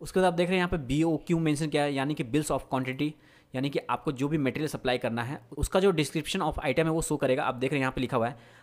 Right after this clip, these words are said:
umbrella with stand, ठीक है ना, वो करना है। Wall painting in multi color with B S N L logo, ये आपको करना है। फिर, फिर देख रहे हैं यहाँ पे लिखा हुआ flags, banner and mounting। Then उसके बाद देख रहे हैं यहाँ पे मेंशन किया हुआ multi color tariff chart, glossy paper, पीवीसी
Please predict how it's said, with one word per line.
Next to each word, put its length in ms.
umbrella 500
with 180
stand, 360
ठीक 80
है 60
ना, 80
वो 160
करना 260
है। 200
Wall 260
painting 380
in 140
multi 280
color 180
with 160
B 200
S 60
N 80
L 120
logo, 260
ये 120
आपको 200
करना 280
है। 180
फिर, 160
फिर 140
देख 120
रहे 80
हैं 40
यहाँ 100
पे 40
लिखा 140
हुआ 140
flags, 300
banner 240
and 200
mounting। 380
Then 120
उसके 140
बाद 100
देख 120
रहे 80
हैं 40
यहाँ 100
पे 60
मेंशन 220
किया 100
हुआ 240
multi 380
color 240
tariff 420
chart, 380
glossy 340
paper, 320
पीवीसी 460